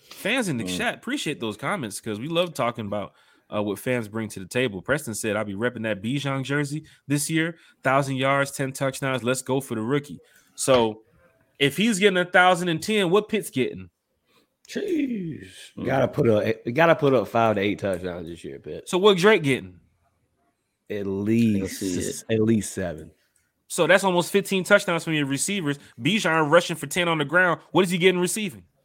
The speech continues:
Speaker 2: You probably catching about four or five more touchdowns.
Speaker 1: So that's almost twenty
Speaker 3: Yes,
Speaker 1: touchdowns
Speaker 3: sir.
Speaker 1: for Ritter. What is Jonnu catching?
Speaker 3: John, all Jonnu has to do is get
Speaker 1: What's
Speaker 3: me
Speaker 1: Scotty
Speaker 3: three
Speaker 1: Miller getting?
Speaker 3: touchdowns. I'm pleased.
Speaker 2: Yeah, he ain't got
Speaker 1: What Jack Spade getting?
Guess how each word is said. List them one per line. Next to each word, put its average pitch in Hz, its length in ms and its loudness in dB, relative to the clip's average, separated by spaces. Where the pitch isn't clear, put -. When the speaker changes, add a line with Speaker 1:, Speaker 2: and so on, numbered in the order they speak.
Speaker 2:
You 98 220 -2
probably 98 300 6
catching 113 380 10
about 101 400 6
four 107 200 10
or 98 60 8
five 104 280 4
more 117 200 2
touchdowns. 95 460 -4
Speaker 1:
So 160 100 2
that's 160 160 2
almost 175 280 2
twenty 190 180 0
Speaker 3:
Yes, 180 80 -4
Speaker 1:
touchdowns 190 400 0
Speaker 3:
sir. - 60 -8
Speaker 1:
for 165 60 -4
Ritter. 170 260 2
What 180 140 2
is 180 80 2
Jonnu 185 380 2
catching? 123 380 -6
Speaker 3:
John, 160 260 4
all 247 260 8
Jonnu 208 420 6
has 185 260 4
to 170 80 -2
do 160 240 6
is 135 140 2
get 123 200 0
Speaker 1:
What's 190 120 4
Speaker 3:
me 135 60 4
Speaker 1:
Scotty 202 180 6
Speaker 3:
three 208 60 4
Speaker 1:
Miller 214 180 8
getting? 147 280 4
Speaker 3:
touchdowns. 90 200 -6
I'm 98 160 -6
pleased. 90 360 -10
Speaker 2:
Yeah, 92 420 -2
he 117 180 0
ain't 120 200 -4
got 98 140 -6
Speaker 1:
What 180 140 0
Jack 190 180 2
Spade 196 300 4
getting? 120 280 0